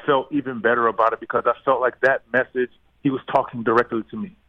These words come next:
Don't be afraid to go for what you believe in, uh, and, and, you know,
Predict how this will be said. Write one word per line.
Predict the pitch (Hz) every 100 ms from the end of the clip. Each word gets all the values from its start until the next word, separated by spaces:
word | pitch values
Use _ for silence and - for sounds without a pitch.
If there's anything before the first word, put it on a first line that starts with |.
| _ _ _ _ -
Don't | 156 165
be | 160
afraid | 160 - 147 131
to |
go | 107 127 135 -
for | 123
what | 127 -
you |
believe | 117 113 120 110
in, | 113 110 110 _ _ _ _ -
uh, |
and, | 123 131 131 117
and, | 123 113 113 131
you |
know, | 165 110